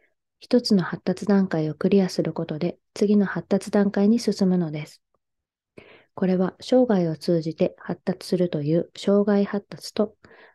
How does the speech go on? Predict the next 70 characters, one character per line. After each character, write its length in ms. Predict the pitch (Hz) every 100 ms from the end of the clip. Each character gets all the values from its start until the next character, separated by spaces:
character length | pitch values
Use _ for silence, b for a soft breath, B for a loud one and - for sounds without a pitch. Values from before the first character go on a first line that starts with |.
| b
発 240 | - 185
達 240 | - 190 185
段 240 | 196 185
階 220 | 185 147
は 160 | 160 -
す 160 | - 214
べ 100 | 214
て 120 | 147
つ 160 | - 170
な 100 | 180
が 120 | 202
っ 40 |
て 180 | - 202
い 40 |
る 100 | 196 190
と 120 | 160
い 120 | 147
う 120 | 143 139
連 220 | 165 202
続 220 | 208 208
性 160 | - 196
の 140 | 214
考 240 | 214 196 196
え 100 | 196
方 220 | 196 202
に 140 | 254
基 20 | 226 175
づ 180 | 170 170
い 80 | 165
て 100 | 151
い 120 | 143
ま 160 | 147 147
す。 160 | - _ _ _ _ _ _ _ _ - B B B B _
ピ 160 | 208 208
ア 100 | 208
ジ 100 | 208
ェ 60 |
や 120 | 214 - -
エ 100 | 180
リ 160 | 190
ク 140 | 196 -
ソ 160 | -
ン 100 | 156 165
と 140 | - 156
い 120 | 151
う 200 | 196 - -
保 160 | -
育、 340 | 220 214 156 - -
教-、 320 | 185 185 - _ -
教 160 | 202
育 220 | 202 202 196
業 200 | 202 190
界 220 | 156 151
で 100 | -
は 160 | 175 180
有 220 | - 185
名 200 | 185 180
な 120 | 180 190
心 200 | 202 196
理 100 | 190
学 200 | 208 -
者 140 | 226
の 100 | 214
理 140 | 202
論 200 | 190 170
な 80 | 160
の 140 | 156 147
で 100 | 147
す 140 | -
が、 160 | 175